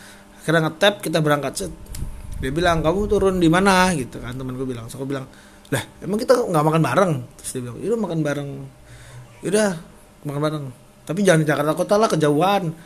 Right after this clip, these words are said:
Keburu lapar." Setuju. Aku juga perutku udah kriuk-kriuk. Akhirnya kayaknya ke, kemana? Ke,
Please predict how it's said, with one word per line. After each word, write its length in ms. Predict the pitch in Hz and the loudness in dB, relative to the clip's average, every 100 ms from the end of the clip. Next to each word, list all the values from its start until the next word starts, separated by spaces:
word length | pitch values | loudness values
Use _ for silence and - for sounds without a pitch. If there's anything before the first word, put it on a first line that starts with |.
| - - - | -20 -20 -20
Keburu 240 | - 131 135 | -10 -2 0
lapar." 420 | 139 151 190 165 | 0 2 2 2
Setuju. 800 | 123 - 165 165 214 170 160 156 | -2 -2 2 6 6 6 2 0
Aku 140 | 120 180 | -6 -4
juga 240 | 170 151 | 2 2
perutku 480 | 143 147 156 156 185 | 0 -2 0 0 -2
udah 180 | 175 - | -2 -4
kriuk-kriuk. 800 | - - 139 139 156 156 - - | -6 -4 -4 0 0 0 -4 -10
Akhirnya 320 | 123 151 147 - - - - - - - - | -6 -6 -8 -16 -20 -20 -20 -20 -20 -20 -10
kayaknya 240 | 175 226 | -2 0
ke, 180 | 277 220 196 196 196 190 - - - - - - | 0 2 2 0 -2 -6 -16 -20 -20 -20 -20 -8
kemana? 220 | 165 208 214 | -6 -4 -6
Ke, 160 | - | -6